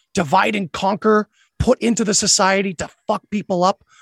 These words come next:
or if it's literally the forces of the universe, like, you know, yin and yang describe it perfectly, and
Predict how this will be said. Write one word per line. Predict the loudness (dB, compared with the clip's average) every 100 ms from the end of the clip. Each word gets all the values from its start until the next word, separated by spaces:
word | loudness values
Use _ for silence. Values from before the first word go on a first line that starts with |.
| _ _ _ 0
or | 4 6 4
if | 2 0
it's | -2 -2
literally | 0 0 0 -2 -2
the | -4
forces | -6 0 2 2 0 0
of | -2 0
the | 0
universe, | 2 2 2 0 -2 -2 -6 -10 _ _ -6
like, | -4 -4 -10 -18 _ _
you | -4 -4
know, | -4 -6
yin | 0 2
and | 4 4
yang | 4 2 0 -2 -2
describe | 0 0 0 0 -2
it | -2
perfectly, | -2 -2 -6 -4 -2
and | -2